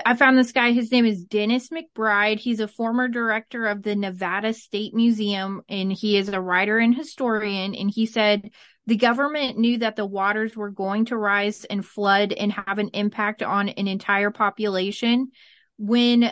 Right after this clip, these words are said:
the lake rose by the Hoover Dam. They did nothing to prevent casualties. And then another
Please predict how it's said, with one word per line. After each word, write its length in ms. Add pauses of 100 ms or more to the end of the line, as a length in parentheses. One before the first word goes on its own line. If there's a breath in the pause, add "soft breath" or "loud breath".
(100)
the 280
lake 480
rose 720
by 280
the 100
Hoover 260
Dam. 480 (380)
They 220
did 200
nothing 600
to 160
prevent 580 (180)
casualties. 1040
And 180
then 120
another 540